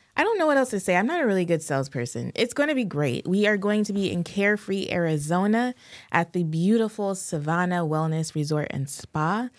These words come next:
If you have not heard of this place, you should look it up. It's spelled C I V A N A. Um, I just got back from my own little staycation in December. And when I got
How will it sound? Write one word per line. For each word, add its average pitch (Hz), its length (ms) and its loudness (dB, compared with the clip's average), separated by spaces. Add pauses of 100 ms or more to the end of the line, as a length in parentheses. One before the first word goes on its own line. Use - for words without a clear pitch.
(300)
If 139 140 -2
you 165 100 2
have 160 160 0
not 143 280 0
heard 190 280 -2
of 202 100 -2
this 208 200 -4
place, 208 360 -6
you 147 120 -6
should 131 240 -6
look 131 280 -4
it - 160 -2
up. 180 240 0
It's 147 140 -2
spelled - 300 -4
C 175 320 -2
I 156 220 0
V 185 360 0 (400)
A 156 240 2
N 151 380 0
A. 160 340 2 (400)
Um, 143 440 0
I 170 220 4
just 170 260 0
got 160 240 0
back 156 440 0 (160)
from 151 680 0 (200)
my 160 380 2
own 165 320 0
little 160 200 2
staycation 147 880 -2
in 151 180 -2
December. 151 680 0 (480)
And 147 800 0
when 147 300 -2
I 151 120 0
got 143 240 -2